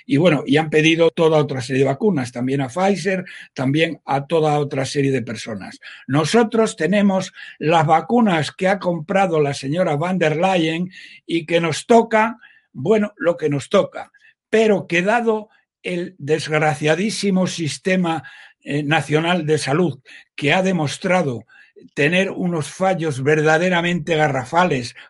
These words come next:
porque no se comunican entre ellos, témanse ustedes lo peor. Teman su, primero, estamos vacunando a menos personas que nadie, ¿eh? Israel va a tener vacunado al veinticinco por ciento de la población a final de enero.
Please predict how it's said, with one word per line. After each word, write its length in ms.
porque 380
no 140
se 200
comunican 600
entre 360
ellos, 380
témanse 560
ustedes 560
lo 260
peor. 380
Teman 320
su, 200
primero, 520
estamos 540
vacunando 720
a 160
menos 540
personas 840
que 220
nadie, 500
¿eh? 220
Israel 640
va 80
a 80
tener 260
vacunado 560
al 120
veinticinco 600
por 160
ciento 300
de 80
la 120
población 540
a 60
final 320
de 80
enero. 340